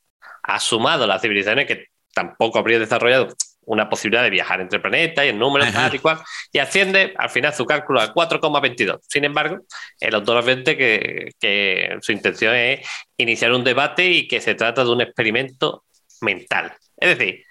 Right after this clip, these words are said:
Speaker 2: O sea, que
Speaker 1: ahí lo
Speaker 2: se ha inventado
Speaker 1: lleváis,
Speaker 2: una, se ha
Speaker 1: ahí lo
Speaker 2: inventado,
Speaker 1: lleváis.
Speaker 2: se ha inventado una chorrada, hablando claro,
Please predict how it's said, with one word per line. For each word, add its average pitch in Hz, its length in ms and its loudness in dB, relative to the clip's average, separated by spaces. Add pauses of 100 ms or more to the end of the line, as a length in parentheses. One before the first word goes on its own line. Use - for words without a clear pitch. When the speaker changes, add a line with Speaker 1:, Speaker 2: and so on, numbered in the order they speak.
Speaker 2:
O 110 80 0
sea, 120 220 2
que 240 60 2
Speaker 1:
ahí 240 60 4
lo 220 60 4
Speaker 2:
se 208 60 4
ha - 20 6
inventado 180 260 4
Speaker 1:
lleváis, 185 200 2
Speaker 2:
una, - 120 0
se 170 100 0
ha 170 40 4
Speaker 1:
ahí 180 60 4 (180)
lo 254 80 6
Speaker 2:
inventado, 202 340 4
Speaker 1:
lleváis. 214 360 0 (320)
Speaker 2:
se - 180 0
ha 170 40 4
inventado 180 560 2
una 147 220 4
chorrada, 175 640 2 (200)
hablando 110 300 2
claro, 170 420 2